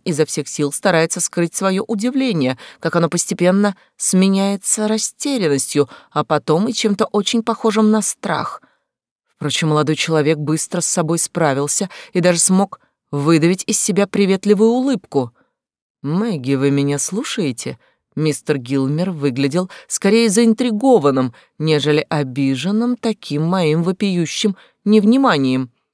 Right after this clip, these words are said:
«Простите, отвлеклась», извинилась я, боковым зрением отмечая, что Дик, а это был именно он, решительно направляется в нашу сторону. Я так и понял. Мистер Гилмер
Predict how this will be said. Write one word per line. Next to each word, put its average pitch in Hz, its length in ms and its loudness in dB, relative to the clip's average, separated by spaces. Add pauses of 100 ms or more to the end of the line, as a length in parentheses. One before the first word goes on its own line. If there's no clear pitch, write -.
(220)
«Простите, - 540 -10 (280)
отвлеклась», 185 760 -6 (380)
извинилась 151 720 0
я, 214 220 0
боковым 160 360 0
зрением 143 480 0
отмечая, 147 540 -2
что - 220 -6
Дик, 151 440 -8 (300)
а 233 160 2
это 202 340 2
был 190 260 0
именно 208 340 4
он, 139 220 2 (200)
решительно 262 800 2
направляется 180 680 2
в 156 60 -4
нашу 139 280 -6
сторону. - 580 -16 (1700)
Я 262 240 -2
так - 260 -8
и 135 40 -4
понял. - 400 -14 (300)
Мистер 156 380 -2
Гилмер 131 480 -6